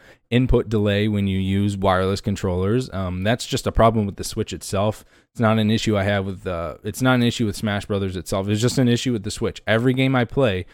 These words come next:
if I untether the controllers and use them like that, there's just always a huge input delay. There's something wrong with the Joy-Cons themselves. They just don't have, uh, they just don't have a good range. Nintendo says that they do.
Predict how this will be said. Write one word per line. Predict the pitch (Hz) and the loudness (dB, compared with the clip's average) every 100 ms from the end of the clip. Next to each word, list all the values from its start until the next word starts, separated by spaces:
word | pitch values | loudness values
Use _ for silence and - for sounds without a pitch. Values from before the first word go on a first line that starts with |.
| _ _ _ | _ _ _
if | 98 95 | -2 4
I | 101 101 | 4 4
untether | 101 110 120 117 117 | 2 0 4 4 4
the | 117 | 0
controllers | 127 120 151 131 107 101 101 98 | -2 2 6 6 6 4 2 0
and | 98 95 | -2 0
use | 104 107 | 0 0
them | 110 110 | 2 2
like | 110 104 | 0 0
that, | 123 107 90 | 0 0 0
there's | 104 95 | -2 -4
just | 98 95 - | -6 -10 0
always | 107 113 110 | 4 6 4
a | 104 | 2
huge | - 110 110 104 - | -2 -2 0 -2 -4
input | 110 - 85 | -4 -2 -4
delay. | 90 85 85 | -6 -6 -6
There's | 90 98 - | -6 -6 -4
something | 123 120 135 | -4 -2 0
wrong | 110 110 107 107 | 0 2 2 0
with | 101 - | -4 -6
the | 101 | -4
Joy-Cons | 101 107 107 113 107 107 | 0 2 0 0 0 0
themselves. | 104 - 143 113 110 - _ _ _ _ - | 0 2 4 2 -2 -10 _ _ _ _ -4
They | 110 | -2
just | 110 117 104 | 0 -2 2
don't | 120 107 | 2 4
have, | 110 110 107 107 - - | 2 2 0 -6 -16 -6
uh, | 101 | -4
they | 101 104 | 0 0
just | 110 | 2
don't | 107 104 | 0 2
have | 104 | 2
a | 101 | 2
good | 104 | 0
range. | 95 104 85 85 - - | 0 -2 -4 -10 -18 -12
Nintendo | 104 101 107 120 113 104 | -2 0 4 6 6 6
says | 123 131 131 | 6 6 6
that | 127 | 4
they | 127 | 2
do. | 120 131 113 117 | 4 6 6 2